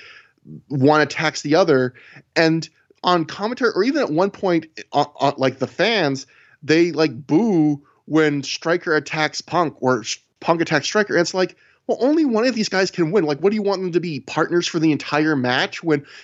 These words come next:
there's, like, a real prize at stake here? There's a title shot at stake, and only one person can win. And, th-, like, there's a point where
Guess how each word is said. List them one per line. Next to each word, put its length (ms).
there's, 220
like, 180
a 160
real 380
prize 540
at 100
stake 160
here? 80
There's 160
a 60
title 340
shot 380
at 80
stake, 260
and 100
only 160
one 280
person 420
can 220
win. 400
And, 140
th-, 200
like, 120
there's 160
a 40
point 240
where 280